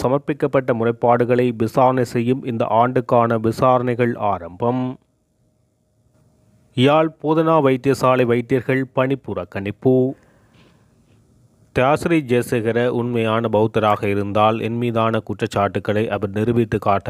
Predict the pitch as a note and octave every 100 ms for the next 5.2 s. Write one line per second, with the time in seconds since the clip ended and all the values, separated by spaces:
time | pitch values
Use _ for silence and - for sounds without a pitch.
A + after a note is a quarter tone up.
0 | G2 G2 F#2 F#2+ A2+ A#2 G#2 G#2 G2+ G2
1 | G2 G2 F#2 G2 F#2 G#2+ A#2+ - G2+ G2+
2 | G2 G2 F2+ F#2+ F#2 A2 A2 - _ -
3 | _ D3+ D3+ C#3+ B2+ A#2+ A2+ F#2 E2 D#2+
4 | E2+ A2+ A#2 A#2 _ _ _ - C#3 D3
5 | D#3